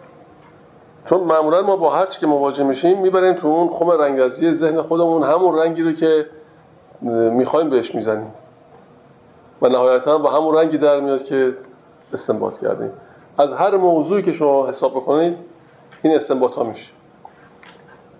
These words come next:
شما فکر کنید، یک، مثلاً در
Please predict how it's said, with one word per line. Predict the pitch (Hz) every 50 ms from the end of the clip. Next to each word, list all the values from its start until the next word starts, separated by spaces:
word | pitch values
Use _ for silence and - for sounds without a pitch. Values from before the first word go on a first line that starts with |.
| - - - - - -
شما | - - 165 180 180
فکر | 185 190
کنید، | 190 180 175 165 151 139 131 - - - - - - - - - - - - - - - - - - - - - - - - 156
یک، | 160 180 190 190 180 - - - 165 156 139 135 131 127 123 - - -
مثلاً | - 143 135 - 143 151
در | 160 156 156 147 143